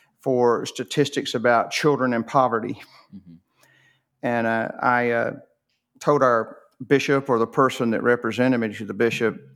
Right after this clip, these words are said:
Speaker 1: uh, three counties that I was willing to go to, and it was because those three counties in East Tennessee have a significant number of children actually living in poverty.
Speaker 2: Mm.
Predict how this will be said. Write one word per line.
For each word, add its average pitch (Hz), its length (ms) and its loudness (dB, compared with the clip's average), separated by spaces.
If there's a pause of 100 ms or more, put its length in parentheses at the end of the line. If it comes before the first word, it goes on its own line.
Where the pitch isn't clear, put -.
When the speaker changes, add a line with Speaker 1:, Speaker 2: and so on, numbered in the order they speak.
Speaker 1:
uh, 92 220 -4
three 165 320 0
counties 139 460 0
that 107 100 -4
I 113 80 2
was 107 180 -2
willing 120 240 0
to 110 80 0
go 117 200 0
to, 117 260 -4
and 110 80 -2
it 92 60 -6
was - 120 -10
because - 460 -4
those 113 220 -4
three 117 200 -8
counties 110 560 -4
in 120 180 -6
East 113 220 -6
Tennessee 113 600 -6 (760)
have 113 460 -4
a 113 280 -4 (100)
significant - 640 -6
number 120 400 -2
of 113 140 -4
children 117 580 -2
actually 110 400 -6
living 107 460 -6 (180)
in 107 400 -4 (720)
poverty. 110 560 -6 (220)
Speaker 2:
Mm. 180 40 -20